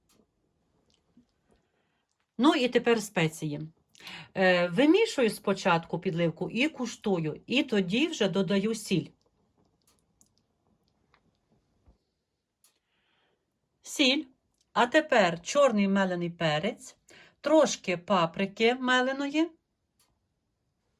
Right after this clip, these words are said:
а ще дрібку сушеного чесничку і трошечки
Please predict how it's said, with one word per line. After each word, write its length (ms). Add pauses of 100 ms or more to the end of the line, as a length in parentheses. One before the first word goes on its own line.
(1000)
а 180
ще 360
дрібку 580
сушеного 600
чесничку 920 (440)
і 100
трошечки 840